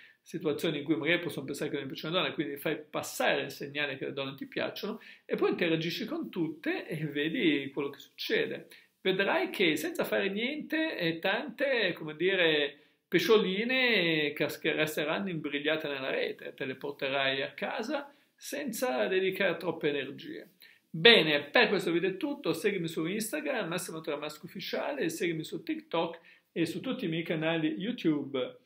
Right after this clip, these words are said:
Ti ricordo, eh, di iscriverti al canale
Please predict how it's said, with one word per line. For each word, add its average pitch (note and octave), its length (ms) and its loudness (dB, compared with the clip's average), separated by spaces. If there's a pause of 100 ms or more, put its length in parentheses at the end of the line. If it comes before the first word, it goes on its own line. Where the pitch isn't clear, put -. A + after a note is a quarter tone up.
(300)
Ti G3 120 -4
ricordo, A#3+ 600 2
eh, D3+ 220 0
di D#3 360 6
iscriverti D#3+ 520 0
al - 80 -2
canale C#4+ 760 -2